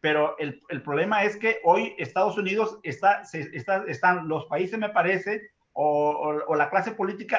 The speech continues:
está volteando a verlo en una perspectiva distinta, ya no de respeto, sino de que lo que está ocurriendo allá,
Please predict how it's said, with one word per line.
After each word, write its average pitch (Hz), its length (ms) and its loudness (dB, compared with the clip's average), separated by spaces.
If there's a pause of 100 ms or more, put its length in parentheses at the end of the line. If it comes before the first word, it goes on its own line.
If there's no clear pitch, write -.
está 165 220 2
volteando 202 420 0
a 196 60 4
verlo 202 500 0 (260)
en 147 140 -6
una 202 180 0
perspectiva 190 500 -2
distinta, 226 680 2
ya 180 140 4
no 247 120 6
de 233 80 0
respeto, 208 680 0 (280)
sino 156 720 0
de 156 460 -8
que 156 120 2
lo 147 220 2
que 143 80 -8
está 160 180 2
ocurriendo 220 440 0
allá, 208 480 2